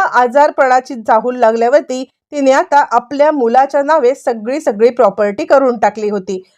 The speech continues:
आणि त्याचमुळे मुलाच्या नावे सगळी प्रॉपर्टी केल्यामुळे मग आता तिला या सगळ्यामध्ये एकच चिंता होती ती मुलाची, म्हणून तिने प्रॉपर्टी मुलाच्या नावावरती केली आणि हे सत्य आहे." नानासाहेब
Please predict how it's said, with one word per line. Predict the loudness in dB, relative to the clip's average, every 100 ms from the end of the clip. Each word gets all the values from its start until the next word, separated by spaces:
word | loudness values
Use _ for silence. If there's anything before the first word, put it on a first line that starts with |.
| -10
आणि | -4 -4 0
त्याचमुळे | 0 0 -2 -6 -6 -4
मुलाच्या | -2 2 2 0
नावे | 0 0 0
सगळी | -2 -2 -2 0
प्रॉपर्टी | 0 2 0 0 -4
केल्यामुळे | 2 4 4 2 0 -2 -4 _ _
मग | 0 2 2
आता | 0 0 0
तिला | -2 -2 2
या | 2 0
सगळ्यामध्ये | -2 2 2 2 2 2 0 0 _ -6
एकच | -6 0 0 0
चिंता | -2 0 2 2
होती | 0 -4
ती | -4
मुलाची, | -2 0 0 0 -4 -16 -18 _
म्हणून | -6 -4 -4
तिने | -6 -4
प्रॉपर्टी | 0 0 0 -2 -4
मुलाच्या | -2 -2 0
नावावरती | 0 0 -2
केली | -6 -4 0
आणि | 0 0
हे | 0 0
सत्य | 0 -2 -2 -2 -2
आहे." | 0 -2 -8 _ _ -4
नानासाहेब | -2 0 2 0